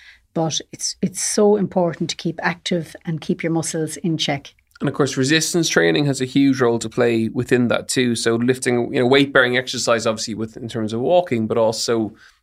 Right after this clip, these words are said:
Speaker 2: lifting weights, whether it's your own body weight of, you know, a squat or a lunge or something like that.
Speaker 1: Yeah, I mean, osteoporosis is so prevalent as people get older. And we, I think weight, exercise like that,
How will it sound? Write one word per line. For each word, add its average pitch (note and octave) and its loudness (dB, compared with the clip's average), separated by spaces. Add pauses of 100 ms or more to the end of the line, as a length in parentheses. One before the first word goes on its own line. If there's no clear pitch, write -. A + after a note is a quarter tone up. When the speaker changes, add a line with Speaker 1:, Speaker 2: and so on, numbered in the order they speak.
(120)
Speaker 2:
lifting B2+ 2
weights, A2+ -2
whether B2 4
it's - -2
your B2 4
own C#3 4
body D3+ 2
weight F#3 -2
of, B2+ -6
you C3 0
know, A2+ 2
a A#2+ -2
squat B2 0
or G#2 2
a A2 2
lunge B2 2
or A2+ -4
something A2+ -6
like A2 -4
that. A#2 0 (320)
Speaker 1:
Yeah, A#3+ 6
I G#3+ 4
mean, A#3+ 4
osteoporosis A3+ 2
is C4+ -2
so A#3 6
prevalent F#3 2
as G#3 -6
people E3 0
get D3+ 0
older. C#3+ 0 (420)
And E3 4 (400)
we, G3+ 4 (340)
I F#3+ 4
think A#3+ 4
weight, A3+ 2 (340)
exercise G#3+ 2
like F#3 0
that, D3+ 0